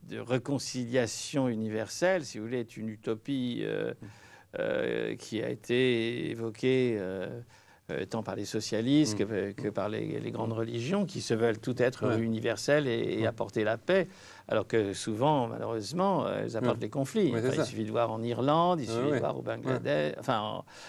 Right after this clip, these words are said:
Speaker 1: en Inde, en,
Speaker 2: Ouais.
Speaker 1: euh, et sans parler de, de, de l'Irak, euh, actuellement et des,
Speaker 2: Mm.
Speaker 1: des, tous les problèmes qui s'y,
Speaker 2: Mm.
Speaker 1: euh, qui s'y manifestent ou, euh,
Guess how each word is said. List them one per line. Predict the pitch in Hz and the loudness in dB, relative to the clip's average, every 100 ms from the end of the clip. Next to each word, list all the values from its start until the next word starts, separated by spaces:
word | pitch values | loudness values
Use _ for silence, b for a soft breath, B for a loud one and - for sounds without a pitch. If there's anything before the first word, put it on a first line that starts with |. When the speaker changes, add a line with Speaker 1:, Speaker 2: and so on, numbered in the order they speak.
| B B - | B B -8
Speaker 1:
en | 110 | -2
Inde, | 131 160 170 135 | 2 4 4 2
en, | 107 - | 0 -2
Speaker 2:
Ouais. | - - 160 | -4 -4 -2
Speaker 1:
euh, | 156 - 101 107 50 50 50 50 50 50 | -2 -2 -2 -4 -6 -8 -10 -10 -10 -8
et | 67 67 62 98 101 - | -6 -4 -6 -8 -12 -10
sans | - 104 | -10 -6
parler | 104 131 131 | -2 -2 -2
de, | 120 120 120 B B B B | -2 -4 -6 B B B B
de, | - 107 117 - 57 55 55 - 52 50 104 | -6 -4 -4 -6 -6 -6 -6 -8 -10 -10 -8
de | |
l'Irak, | 101 117 123 151 - - | -6 -2 2 0 -2 -12
euh, | 73 - 90 - | -10 -8 -10 -10
actuellement | - - 73 117 139 151 147 - | -12 -12 -10 -8 -8 -6 -8 -8
et | - 87 | -10 -10
des, | - | -10
Speaker 2:
Mm. | - | -12
Speaker 1:
des, | - - - | -12 -14 -12
tous | 110 | -10
les | - | -8
problèmes | 110 123 123 | -8 -6 -8
qui | 110 | -12
s'y, | - 92 95 B B | -14 -14 -14 B B
Speaker 2:
Mm. | 98 B _ - | -16 B _ -8
Speaker 1:
euh, | 50 52 60 57 57 | -6 -4 -6 -6 -8
qui | - - | -10 -12
s'y | - 123 | -10 -8
manifestent | 135 123 127 135 - 110 | -8 -4 0 2 0 -6
ou, | 110 113 | -6 -6
euh, | 120 113 | -6 -6